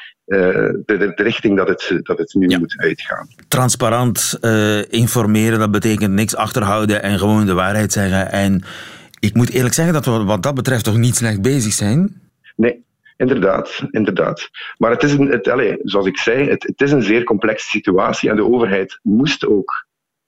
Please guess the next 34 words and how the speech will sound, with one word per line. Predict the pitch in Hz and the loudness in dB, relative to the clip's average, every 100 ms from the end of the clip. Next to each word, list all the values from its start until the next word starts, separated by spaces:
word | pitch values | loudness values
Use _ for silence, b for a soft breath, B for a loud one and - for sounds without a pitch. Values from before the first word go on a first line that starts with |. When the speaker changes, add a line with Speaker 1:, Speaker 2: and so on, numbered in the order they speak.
| _ | _
Speaker 1:
die | 92 | -6
stap | - 98 - | -2 -2 0
zetten | 113 - - | -2 0 0
om | 117 120 | 0 2
gedragsverandering | 110 107 104 - 107 104 92 98 98 | 2 0 -2 -2 0 0 0 2 2
bij | 92 | 2
iedereen | 101 117 104 98 90 85 _ _ _ - | 2 2 2 2 0 -4 _ _ _ -4
te, | 107 | -2
te | 92 | 0
bewerkstelligen. | 92 95 95 95 - 117 131 135 139 B B B B _ | 0 2 2 -2 -4 -2 0 0 -2 B B B B _
Maar | 95 101 107 | 0 0 0
het | - - | -2 -2
is, | 104 107 | -2 -2
allee, | 82 | -2
het | 101 | 0
is, | 107 - | -2 0
het | - - | -2 -2
is | 104 - | -4 0
een | 98 98 101 92 | 0 2 2 2
zeer | 110 120 | 2 2
moeilijke | 113 107 101 | 2 2 0
evenwichtsoefening. | 95 95 104 - 123 - 131 143 | 0 0 -4 -4 -8 -2 0 0
Speaker 2:
Ja. | 92 87 B | 0 -2 B
Speaker 1:
Maar | 113 123 | -2 0
gelukkig, | 117 120 160 175 - | 2 0 0 -2 0
hè, | 160 165 | -2 0
als | 113 | 0
ik | 113 - - _ | -2 -6 -18 _
met | 107 | -2
een | 107 - | 0 0
positieve | 139 139 135 107 | 0 0 0 2
noot | 107 139 - | 2 2 0
mag | 95 - | 0 2
eindigen, | 101 110 113 117 | 0 0 2 0